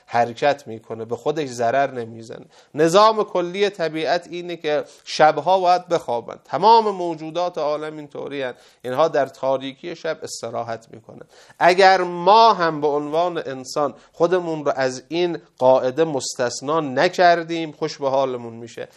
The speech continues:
از برکات شب بهره مند می‌شیم، جسم سالمی داریم. خواب اگر کافی باشه، خواب اگر همراه با اون ویژگی ها باشه، انسان به آرامش میرسه.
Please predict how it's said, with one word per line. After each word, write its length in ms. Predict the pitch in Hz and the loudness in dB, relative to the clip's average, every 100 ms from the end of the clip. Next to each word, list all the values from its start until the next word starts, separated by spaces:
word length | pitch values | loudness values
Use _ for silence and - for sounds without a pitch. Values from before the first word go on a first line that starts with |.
| _ _ | _ _
از 240 | 139 131 131 | -6 -2 2
برکات 580 | 135 135 127 151 147 | 4 4 4 2 2
شب 320 | 131 147 139 127 | -2 -2 -2 0
بهره 300 | 123 120 120 | -2 -2 -6
مند 300 | 135 151 147 | -4 -6 -8
می‌شیم، 320 | 139 143 127 | -12 -12 -8
جسم 380 | 123 143 135 127 | -4 -4 -6 -10
سالمی 600 | - 120 120 143 156 147 | -4 -2 -2 -4 -8 -8
داریم. 400 | 135 135 131 127 - - | -4 -4 -6 -10 -16 -20
خواب 420 | - 170 190 180 | 4 8 8 6
اگر 300 | 160 165 170 | 0 4 4
کافی 680 | 156 - - 139 131 175 180 | 2 -2 4 4 4 -4 -6
باشه، 360 | 165 156 147 139 | -2 -4 -2 -6
خواب 380 | - 143 151 147 | 0 4 4 2
اگر 360 | 143 147 147 143 - _ | -4 0 0 0 -8 _
همراه 520 | 127 135 139 160 147 | -6 2 4 4 4
با 160 | 135 131 | 0 0
اون 240 | 151 156 | 0 -6
ویژگی 480 | 131 127 123 123 127 | -8 -10 -10 -8 -8
ها 240 | 120 123 | -6 -6
باشه، 400 | 127 131 - 160 165 _ | -4 -6 -6 -10 -10 _
انسان 360 | 127 123 160 165 | -10 0 0 0
به 80 | 139 | 0
آرامش 680 | 127 123 127 127 127 127 | 2 4 4 2 -2 -6
میرسه. 540 | 156 131 113 104 - | -8 -8 -8 -8 -10